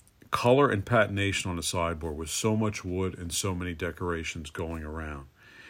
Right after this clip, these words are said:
That adds to the value of the piece. Three value points.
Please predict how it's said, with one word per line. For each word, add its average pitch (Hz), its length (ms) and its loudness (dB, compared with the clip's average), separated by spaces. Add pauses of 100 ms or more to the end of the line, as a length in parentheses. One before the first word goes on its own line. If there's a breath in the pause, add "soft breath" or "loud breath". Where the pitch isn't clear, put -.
(640 loud breath)
That 104 320 4
adds 98 340 2
to 92 140 -4
the 82 80 -4
value 80 500 -2
of 76 140 -10
the 71 80 -12
piece. - 540 -10 (600)
Three 92 340 -2
value 73 360 -4
points. 73 460 -10